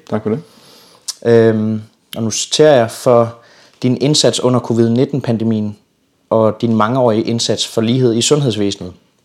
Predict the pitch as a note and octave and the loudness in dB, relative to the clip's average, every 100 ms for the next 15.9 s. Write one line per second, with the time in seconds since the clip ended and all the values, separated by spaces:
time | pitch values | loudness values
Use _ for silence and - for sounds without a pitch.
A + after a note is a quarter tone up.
0 | _ _ _ _ - - - - _ _ | _ _ _ _ -18 -18 -20 -20 _ _
1 | _ - B2 A#2+ D#3+ D#3+ C#3 B2 - D3+ | _ 0 0 2 0 0 0 0 4 4
2 | A#2 D3 - C3+ B2+ B2+ B2 A#2 A2 G#2+ | 4 2 2 -2 -4 -8 -8 -8 -8 -12
3 | A2 _ _ - A#2 A2+ B2 - C3+ - | -16 _ _ -10 -4 -4 -4 -8 -8 -6
4 | A2+ A2+ A#2 _ _ _ _ _ _ _ | -4 -4 -10 _ _ _ _ _ _ _
5 | _ _ _ _ _ _ _ _ - G2 | _ _ _ _ _ _ _ _ -8 -4
6 | F#2 F#2 F#2+ F#2+ G#2+ - C3+ - B2+ A2 | -2 -2 -2 -2 -2 2 2 4 4 4
7 | A2 A2 A2+ A#2+ B2+ A2 F#2+ F#2+ F#2 F2+ | 4 4 4 6 6 6 6 6 6 4
8 | E2+ B2 G2 G2 C3 - F#2 - - - | 2 0 2 2 0 -2 -6 -8 -14 -12
9 | - G2 G#2 A#2 C3+ G#2 F2+ F2+ F2 - | -8 -2 2 2 2 0 0 -2 -4 -6
10 | F#2 A2+ B2 A2+ G2 D#2+ - F2 - - | -4 -2 -4 -2 -2 -2 -6 -10 -10 -14
11 | - - G2+ _ _ _ _ _ _ _ | -14 -18 -20 _ _ _ _ _ _ _
12 | _ - G2+ G2 A2+ - - G2+ - F2 | _ -10 -4 0 0 0 -2 -2 -2 -4
13 | F2+ F2+ F#2 A2+ G#2+ F#2 F#2+ G#2+ F#2 F#2+ | 0 2 2 0 0 0 -2 -2 -2 -2
14 | A2 F2+ G2 G2+ G2+ F2+ E2+ F2 F2 E2+ | -2 -4 -2 -2 0 -2 -2 -2 -2 -2
15 | E2+ G#2+ G#2 E2+ F#2+ F#2+ F#2 D#2+ | -2 -2 -4 -4 -6 -6 -8 -8